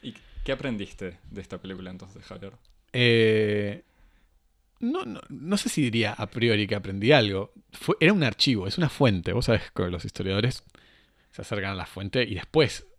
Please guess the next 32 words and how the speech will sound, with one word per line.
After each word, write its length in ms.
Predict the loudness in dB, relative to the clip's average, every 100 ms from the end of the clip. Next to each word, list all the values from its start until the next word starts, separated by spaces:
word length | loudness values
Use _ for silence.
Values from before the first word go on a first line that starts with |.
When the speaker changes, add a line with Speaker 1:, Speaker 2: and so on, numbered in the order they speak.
| _ -16
Speaker 2:
este, 360 | -14 -12 -10
extraen 540 | -8 -2 2 4 2 -2
distintas 440 | -6 -8 -8 -10
interpretaciones, 680 | -10 -10 -10 -8 0 0 0
pero 120 | -6
primero 360 | -2 4 10 10
tenés 220 | 10 0
que 60 | -4
conocer 340 | -6 -6 -4
la 120 | -6
fuente. 340 | -8 -12 -12 -16 _ _ _ _ _ _ -20 _ _ _
Así 220 | -4 2
que 80 | 4
yo, 420 | 10 12 12 8
eh, 420 | -2 2 4 2 0
eh, 160 | -6 -4
tenía 440 | -2 0 2 2
en 120 | 0
mi, 320 | -2 -2 -6 -6
en 160 | -6
mi 100 | -6
pequeño 420 | -6 -6 -4 -2 -4
tesoro 880 | -6 -2 0 0 0 -2 -4 -8 -10
infantil 760 | -8 -6 -4 -2 0 0 -2 _
una 380 | -8 -6 -4 -4
colección 760 | -4 -6 -6 -6 -4 -4 -6 -8
de 300 | -6 -4 -2
documentales 840 | -4 -6 -10 -6 -6 -4 -6 -10
de 160 | -14 -10
todos 240 | -4 -4
los 160 | -6 -10
mundiales. 640 | -12 -8 -8 -8 -12 -12